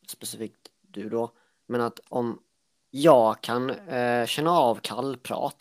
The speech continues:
typ så här, "Okej, vad pluggar du?" Du vet, om vi säger att jag är på en fest, liksom, "Vad pluggar du? Eh, hur gammal är du?" Liksom, ah, du vet, det är väldigt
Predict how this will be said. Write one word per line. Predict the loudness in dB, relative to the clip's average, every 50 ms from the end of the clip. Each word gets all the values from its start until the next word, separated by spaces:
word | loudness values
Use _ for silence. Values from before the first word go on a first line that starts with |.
| -12 -10
typ | -10 -6 -4
så | -2 0
här, | 2 2 2
"Okej, | 0 0 0 -2 0 0
vad | 0 -2 0
pluggar | -2 -2 0 0 0
du?" | 0 0 0 2 2 0 0 -2
Du | -4 -8 -16 -20 _ -4
vet, | -4 -2
om | -2
vi | -2 -2
säger | 0 0 0 0
att | 0 0
jag | 0 0 0
är | -2
på | -2 -6 -8
en | -8
fest, | -8 -10 -12 -12 -12
liksom, | -10 -8 -8 -6
"Vad | -6 -6 -6 -6
pluggar | -8 -6 -4 -4 -4
du? | -4 -4 -4 -4 -4 -4 -4 -6 -8 -10 _ _ _ _ _ _ _ _ _
Eh, | -4 -2 -2 -2
hur | -2 -4
gammal | -4 -4 -2 -2 -2 -2 -2
är | -4 -2
du?" | -2 -2 -2 -2 -2 -4 -4 -4 -6
Liksom, | -6 -8 -4 -4 -2 -2 -2 -2 -4
ah, | -4 -4 -2 -2 0 0 0 0 -2 -2
du | -2 -2
vet, | -2 -4 -4 -6
det | -14 _ _ -8 -6 -6
är | -4
väldigt | -4 -4 -4 -4 -6 -8 -10 -16